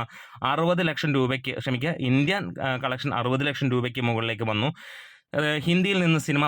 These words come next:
പതിനഞ്ച് കോടിയിലേക്ക് അടുക്കുന്നു. അതായത് പതിമൂന്നര കോടി കഴിഞ്ഞു എന്നുള്ളതാണ് അപ്ഡേറ്റുകൾ നമുക്ക് സൂചന, സൂചന നൽകുന്നത്. അതുപോലെ തന്നെ ഉണ്ണി മുകുന്ദൻ തന്നെ കഴിഞ്ഞ ദിവസം ഒഫീഷ്യലായിട്ട് പറഞ്ഞിരുന്നു സിനിമ ഇപ്പോഴും ആയിരത്തി ഇരുന്നൂറോളം ഷോകളാണ് ഹിന്ദിയിൽ മാത്രമായിട്ട് ഇപ്പോഴും ഓടുന്നത്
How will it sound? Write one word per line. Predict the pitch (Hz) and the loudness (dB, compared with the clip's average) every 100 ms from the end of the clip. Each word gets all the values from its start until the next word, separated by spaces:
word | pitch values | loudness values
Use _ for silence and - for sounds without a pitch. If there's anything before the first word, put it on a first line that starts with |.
| - | 0
പതിനഞ്ച് | 135 131 151 160 170 | -2 2 2 2 2
കോടിയിലേക്ക് | 147 143 143 135 | 0 0 0 -2
അടുക്കുന്നു. | 123 120 117 117 | -4 -2 0 0
അതായത് | 123 131 | 0 -2
പതിമൂന്നര | 127 123 135 147 151 | 0 2 2 0 0
കോടി | 143 135 139 | 0 0 0
കഴിഞ്ഞു | 123 143 | 0 0
എന്നുള്ളതാണ് | 147 131 131 120 | 2 2 2 0
അപ്ഡേറ്റുകൾ | 113 98 117 120 135 147 123 | -2 -2 -4 -4 -2 -2 -2
നമുക്ക് | 123 113 123 113 | -2 -2 -2 -2
സൂചന, | 117 110 123 123 117 | -2 -2 -2 -2 -4
സൂചന | 117 113 123 131 120 | -6 -4 -2 -2 -2
നൽകുന്നത്. | 117 117 117 143 175 - 175 147 | -2 -2 0 -2 -4 -12 -10 -4
അതുപോലെ | 190 185 151 | 0 0 0
തന്നെ | 139 131 127 | 2 2 2
ഉണ്ണി | 123 131 | 2 2
മുകുന്ദൻ | 131 135 135 | 2 2 0
തന്നെ | 131 127 | -2 -2
കഴിഞ്ഞ | 123 123 | 0 0
ദിവസം | 120 120 120 107 | 0 0 -2 0
ഒഫീഷ്യലായിട്ട് | 110 123 113 127 117 123 | -2 -2 -2 -4 -2 -2
പറഞ്ഞിരുന്നു | 113 117 113 120 139 | 0 0 0 0 -2
സിനിമ | 117 113 113 | 0 -2 -2
ഇപ്പോഴും | 120 113 113 | 0 0 0
ആയിരത്തി | 110 117 117 120 | 0 -2 -2 0
ഇരുന്നൂറോളം | 117 131 135 127 127 120 | 2 2 2 2 2 0
ഷോകളാണ് | 120 113 135 147 120 117 123 127 - - - | 0 2 2 2 0 0 -2 -4 -14 -12 0
ഹിന്ദിയിൽ | 151 151 165 143 127 | 2 4 4 2 2
മാത്രമായിട്ട് | 135 147 143 123 117 131 135 120 | 0 0 0 0 0 0 -2 -2
ഇപ്പോഴും | 123 127 135 113 | 0 0 0 2
ഓടുന്നത് | 113 110 120 117 | 2 4 2 2